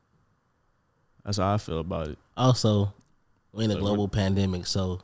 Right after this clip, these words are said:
Speaker 2: just wear your fucking mask if you don't wanna get vaccinated. Like Riley Cooper, or what's his name? Cooper,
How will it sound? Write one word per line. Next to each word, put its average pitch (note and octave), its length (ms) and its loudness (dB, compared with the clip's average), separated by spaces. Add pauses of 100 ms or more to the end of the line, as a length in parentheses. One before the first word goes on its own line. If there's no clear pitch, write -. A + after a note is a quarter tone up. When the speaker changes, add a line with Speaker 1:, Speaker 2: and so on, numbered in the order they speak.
(140)
Speaker 2:
just C3+ 220 -2
wear A2+ 120 4
your F#2+ 120 2
fucking F2+ 360 -4
mask F2+ 340 -4
if F2 100 -8
you F2+ 80 -2
don't F2+ 120 0
wanna F2 200 -2
get F2 180 -6
vaccinated. E2+ 540 -6 (400)
Like F#2 220 0
Riley G#2 300 4
Cooper, A2 320 2
or G2 300 0
what's A2 200 4
his G#2+ 100 2
name? G2 220 2
Cooper, A2 500 0